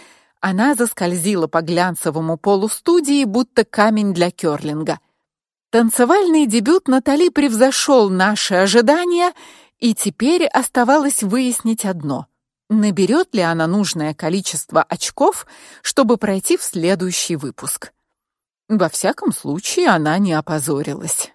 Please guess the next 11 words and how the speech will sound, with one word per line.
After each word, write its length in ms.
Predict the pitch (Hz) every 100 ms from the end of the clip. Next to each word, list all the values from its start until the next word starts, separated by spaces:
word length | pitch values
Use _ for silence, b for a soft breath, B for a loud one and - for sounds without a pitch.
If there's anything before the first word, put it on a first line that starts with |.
| _
заметила 560 | - 165 160 147 - 160
я. 260 | 147 147 - _ B B -
«Тише!» 640 | - 277 175 - - 151
шикнула 580 | 160 - 185 - 147 160
Яна. 440 | 170 160 160 160 B B B B
«Я 240 | - 151 233
хочу 340 | - 247 -
послушать, 580 | 220 190 - 277 - 226
что 280 | - - 226
скажет 460 | - - 190 196
жюри». 420 | 156 147 165 147